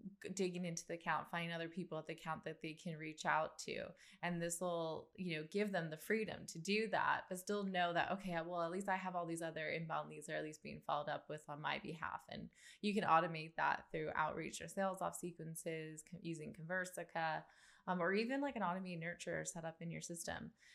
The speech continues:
And so, um, that's something that I think some people are starting to think about doing. Um, it doesn't mean do that for all your inbound leads. I think, you know,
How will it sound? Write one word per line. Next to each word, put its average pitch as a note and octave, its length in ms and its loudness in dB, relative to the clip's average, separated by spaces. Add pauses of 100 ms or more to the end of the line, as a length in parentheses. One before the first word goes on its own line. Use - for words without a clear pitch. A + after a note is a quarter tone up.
(200)
And F3 200 2
so, E3 480 4 (400)
um, D#3 600 4
that's G#3+ 240 8
something A#3+ 360 2
that G3 120 8
I F3 140 6
think F3 220 -4
some G3 220 2
people G3+ 500 -2 (400)
are F#3+ 500 8
starting F#3 400 2
to F3+ 160 -12
think F#3 240 -4
about E3+ 320 4
doing. G#3+ 420 0 (380)
Um, E3 400 4 (160)
it G3+ 80 6
doesn't A3+ 220 6
mean A#3 160 6
do A3 100 4
that G3 180 10
for - 80 4
all F#3 180 8
your F#3 140 6
inbound D#3 380 -2
leads. - 320 -10 (240)
I E3+ 120 2
think, - 360 -10
you F3+ 80 -4
know, D#3 140 -4